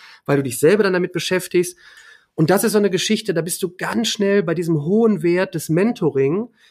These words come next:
Ähm, und zwar, selbst wenn du noch Lernender bist und indem du etwas lernst, das als vielleicht dafür zum Tutor wirst und dadurch besser wirst. Und da, auch da kann ich wieder nur reinschmeißen, wieder Projekte zu machen, ob jetzt vielleicht Lehrer zuhören oder Professoren zuhören,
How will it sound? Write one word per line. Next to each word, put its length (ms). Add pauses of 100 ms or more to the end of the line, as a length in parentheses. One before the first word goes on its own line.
(180)
Ähm, 520 (460)
und 160
zwar, 380
selbst 300
wenn 100
du 80
noch 200
Lernender 480
bist 480 (280)
und 340
indem 380
du 60
etwas 340
lernst, 440
das 240
als 520 (180)
vielleicht 280
dafür 400
zum 220
Tutor 420
wirst 320
und 140
dadurch 260
besser 320
wirst. 320 (680)
Und 180
da, 100 (560)
auch 140
da 200
kann 180
ich 100
wieder 160
nur 300
reinschmeißen, 680
wieder 140
Projekte 500
zu 140
machen, 200
ob 180 (100)
jetzt 220
vielleicht 260
Lehrer 320
zuhören 400
oder 120
Professoren 500
zuhören, 320